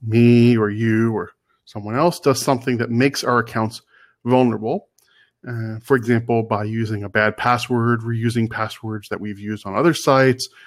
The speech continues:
or succumbing to a phishing attack. And sometimes it's a little bit of both,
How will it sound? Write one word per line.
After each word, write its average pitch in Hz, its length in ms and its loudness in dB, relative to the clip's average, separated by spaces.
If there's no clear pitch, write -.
or 151 220 6
succumbing 117 540 0
to 110 200 -10
a 110 140 -6
phishing 123 360 -4
attack. - 540 -20
And 123 180 0
sometimes 269 640 0
it's - 100 -12
a - 20 -4
little 127 180 2
bit 120 140 0
of 107 80 -6
both, - 360 -10